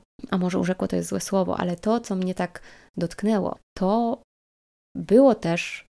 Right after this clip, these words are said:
właśnie jak o tym opowiedzieć, żeby nie spoilerować, bo naprawdę jeżeli dawno nie oglądałaś, nie oglądałaś Matrixa, to ja totalnie zachęcam, żeby to zrobić, ale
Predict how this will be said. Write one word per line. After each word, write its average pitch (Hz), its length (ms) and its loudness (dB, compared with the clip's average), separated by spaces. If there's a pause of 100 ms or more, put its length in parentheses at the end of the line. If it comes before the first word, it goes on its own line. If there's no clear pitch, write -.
(200)
właśnie 170 200 -4
jak 208 220 -2
o 277 40 -2
tym 214 140 -4
opowiedzieć, 208 540 -6
żeby 190 260 -4
nie 180 320 -2
spoilerować, 180 800 2
bo 175 400 0 (380)
naprawdę 196 440 0
jeżeli 185 380 0 (540)
dawno 180 400 4
nie 170 160 -2
oglądałaś, 175 560 0
nie 175 80 -2
oglądałaś 170 380 -4
Matrixa, - 480 -4 (300)
to 185 60 -2
ja 175 100 -2
totalnie 175 560 -4
zachęcam, - 480 -6
żeby 170 180 -8
to 180 100 -10
zrobić, - 460 -8 (260)
ale 190 340 -2